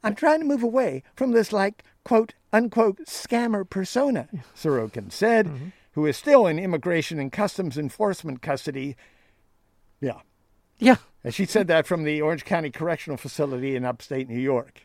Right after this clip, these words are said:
Speaker 2: Okay.
Speaker 1: This is, like, totally has been pushed upon me by the prosecution and by following media and by the Netflix show, but I'm trying to move away from that definitely.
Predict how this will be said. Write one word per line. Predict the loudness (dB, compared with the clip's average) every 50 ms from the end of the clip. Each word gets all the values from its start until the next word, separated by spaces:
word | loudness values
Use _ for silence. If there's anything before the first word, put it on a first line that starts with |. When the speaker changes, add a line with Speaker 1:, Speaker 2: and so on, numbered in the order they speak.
| -8 -2
Speaker 2:
Okay. | 0 0 0 0 -6 -12 -12 -18 -20 -20 -20 -20 -20 _ -20 -20 _ _ _ _ _ -10 -10 -10 _ _ _ _ _ _ _ _ _ _ _ 2
Speaker 1:
This | 2 2 4 4
is, | -2 -2 0
like, | 0 0 0 -2 _ -2
totally | 2 2 2 4 2 0 2 2 0 -2 -4 -10 -20 _ 0
has | 2 2 2 2
been | 2 0 -2 0
pushed | 2 4 2 2 2 0
upon | -8 -8 -2 0 0 2 2 0
me | 0 0 0
by | 0 2 2 0 0
the | 0 -2 -4 -4 -4 -2
prosecution | -2 -2 -2 -2 -8 -4 -2 -2 -2 0 -2 -6 -8 -8 -12 -20 -16 -6
and | -2 -2 0
by | 2 0 0
following | 0 0 2 2 4 4 2 2 2 2 2
media | 2 2 0 0 0 -2 -2 -4 _ -16 -20 -14 _
and | 2 2 2
by | 4 2 2
the | 2 2
Netflix | 0 2 0 -2 -2 _ -4 -4 -4 -4
show, | -4 -2 0 0 0 0 -4 -8 -20 -20 -20 _ 0
but | 0 0 0 _ -6
I'm | -4 -2 -2 -2 -4
trying | -6 -4 -2 0 0 0 0 -2 -2
to | -2 0
move | 0 2 2 2
away | 2 2 4 4 4 4 2
from | 0 -2 -6 -4
that | -4 -4 -6 -6 _ -8
definitely. | -6 -6 -6 -4 -4 -4 -4 -4 -8 -8 -10 -10 -10